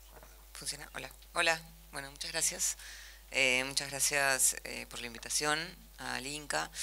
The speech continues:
Estamos súper, estoy súper contenta de estar acá. De hecho, ya tuve muchas, varias reuniones con algunas de los que veo por aquí. Eh, y sí, de hecho, Telefónica, bueno, así como,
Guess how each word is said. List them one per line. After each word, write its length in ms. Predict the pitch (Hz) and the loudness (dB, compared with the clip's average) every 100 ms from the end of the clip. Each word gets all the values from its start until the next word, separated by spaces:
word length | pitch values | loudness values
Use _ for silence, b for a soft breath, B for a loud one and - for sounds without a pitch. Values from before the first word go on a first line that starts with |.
| B B - | B B -6
Estamos 260 | 139 135 | -2 4
súper, 380 | - 135 131 131 127 123 - | 4 4 4 4 2 -6 -10
estoy 180 | - 131 | -6 -4
súper 260 | - 131 | -2 -4
contenta 360 | 123 123 120 123 | -6 -4 -4 -4
de 40 | |
estar 220 | 123 120 110 - - | -4 -6 -12 -16 -14
acá. 220 | 120 131 - - - | -12 -14 -16 -20 -10
De 80 | 139 | -2
hecho, 120 | 135 | 4
ya 140 | 139 135 | 6 6
tuve 420 | 135 135 131 123 | 6 8 10 8
muchas, 380 | 123 123 139 135 | 2 -2 -2 4
varias 260 | 135 139 | 4 6
reuniones 320 | 139 127 135 | 2 0 -2
con 160 | 139 135 | -4 -4
algunas 560 | 123 120 127 139 - - | -4 -4 -6 -6 -6 -6
de 80 | 143 | -8
los 180 | - | -8
que 160 | - 123 | -4 -2
veo 180 | 123 131 | 0 -2
por 100 | 127 | -6
aquí. 200 | 120 123 B B B B B - | -10 -12 B B B B B -6
Eh, 960 | 139 127 123 120 120 120 120 117 117 113 - | 0 2 4 4 4 2 0 -4 -6 -8 2
y 100 | 147 | 8
sí, 360 | - 165 135 - - - | 10 8 4 -10 -18 2
de 200 | 143 143 | 4 6
hecho, 1400 | - 165 156 151 143 135 131 127 123 120 117 117 117 120 - | 4 6 8 8 8 8 8 6 6 4 2 0 -2 -6 -4
Telefónica, 800 | 131 123 143 139 139 143 139 131 | -2 -2 -2 -2 4 6 6 4
bueno, 280 | 127 117 113 - B B B B B - | 0 -4 -6 -12 B B B B B -8
así 220 | - 131 - | 0 2 2
como, 480 | 143 139 127 120 | 0 2 2 0